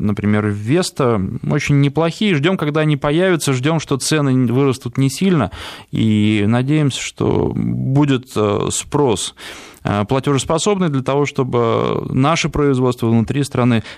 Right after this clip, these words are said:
развивалось. Ну, а конкуренция со стороны,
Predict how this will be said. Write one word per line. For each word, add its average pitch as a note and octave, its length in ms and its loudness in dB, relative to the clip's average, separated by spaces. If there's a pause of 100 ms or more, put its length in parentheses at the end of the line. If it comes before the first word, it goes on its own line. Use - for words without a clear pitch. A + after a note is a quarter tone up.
развивалось. A#2+ 760 0
Ну, E3 200 0
а A#2+ 320 0
конкуренция A#2+ 800 0
со A2+ 160 -2
стороны, A2 500 2